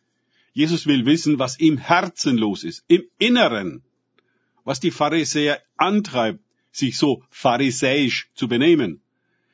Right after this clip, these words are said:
Er unterstellt ihnen dabei keine lauteren und tugendhaften Motive. Wahre Gottverbundenheit braucht keine Sichtbarkeit und Abgehobenheit, keine Hierarchie und institutionelle Macht.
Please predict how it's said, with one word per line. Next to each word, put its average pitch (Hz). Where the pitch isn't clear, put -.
Er 143
unterstellt 170
ihnen 165
dabei 131
keine 143
lauteren 143
und 139
tugendhaften 147
Motive. 143
Wahre 151
Gottverbundenheit 110
braucht 113
keine 165
Sichtbarkeit 104
und 120
Abgehobenheit, 110
keine 135
Hierarchie 151
und 147
institutionelle 143
Macht. 151